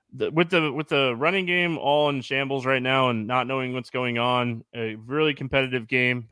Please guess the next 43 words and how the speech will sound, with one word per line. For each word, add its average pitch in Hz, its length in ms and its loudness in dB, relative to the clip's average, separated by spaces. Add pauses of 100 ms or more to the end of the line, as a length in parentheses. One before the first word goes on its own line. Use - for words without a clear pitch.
against 113 280 -8
Baltimore. 113 640 0 (280)
I, 107 160 -8
I 107 40 -10
think 120 180 -6
Saint 120 260 -2
Brown, 113 420 2 (800)
the 135 120 0
volume, 147 560 6
you're 131 80 2
playing 160 320 2
him 151 140 -4
for 147 100 -6
volume, 135 680 0 (200)
and 113 600 -6
with, 135 220 -2 (360)
with 135 300 -16
just - 260 -12
looking 196 340 -2
at, 156 120 2
like, 131 180 0
how 131 220 4
these 123 360 -6
top 127 300 0
end 135 160 0
wide 139 160 2
receivers 139 640 -6
with 110 180 -6
Kupp 120 300 0
and 107 160 -6
Diggs 113 340 -2
and 113 140 -4
the, 110 200 -4
and 107 320 -6 (800)
I 127 220 -4
think 147 240 -4
that 151 160 0
we 160 140 -2
might 135 340 0
get 143 400 2
a 123 160 0
lower 131 420 0
owned 127 560 -2